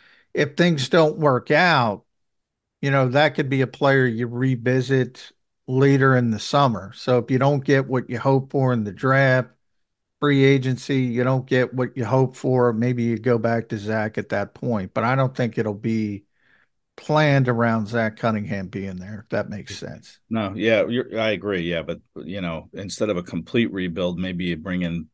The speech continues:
Speaker 2: Cunningham. Or, you know, I wrote about Andrew Van Ginkel down in Miami. He's one of Vic Fangio's favorite players. You know, he's a free agent. I don't know if he leaves South Florida. He loves it down there. Took less money to come back last year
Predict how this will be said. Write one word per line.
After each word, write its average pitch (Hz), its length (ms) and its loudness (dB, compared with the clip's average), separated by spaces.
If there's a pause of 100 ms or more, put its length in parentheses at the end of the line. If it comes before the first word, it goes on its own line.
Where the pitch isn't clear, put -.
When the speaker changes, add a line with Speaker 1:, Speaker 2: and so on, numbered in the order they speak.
(420)
Speaker 2:
Cunningham. 85 500 -6
Or, 143 240 0 (340)
you - 80 -2
know, 127 120 4
I 131 80 6
wrote 127 200 8
about 113 240 4
Andrew 113 320 2
Van 117 280 0
Ginkel 117 340 -4
down 95 180 -2
in 101 60 -2
Miami. 98 400 -2
He's 107 220 -4
one 107 100 -2
of 95 100 -4
Vic 104 140 -6
Fangio's 104 540 -2
favorite 104 400 -2
players. 101 520 -2
You 90 80 -6
know, 87 120 -4
he's 107 180 -6
a 117 40 -10
free 101 300 -2
agent. 110 280 0
I 117 80 0
don't 139 100 0
know 120 60 4
if 110 100 0
he 101 80 -4
leaves 95 380 -2
South 113 280 0
Florida. 101 360 2
He 80 80 -4
loves 90 260 -6
it 90 120 -10
down 95 260 -4
there. 90 300 -2 (540)
Took - 220 -2
less 104 300 2
money 98 260 -2
to 90 80 -2
come 82 240 -8
back 95 380 -4
last 95 340 0
year 92 320 -4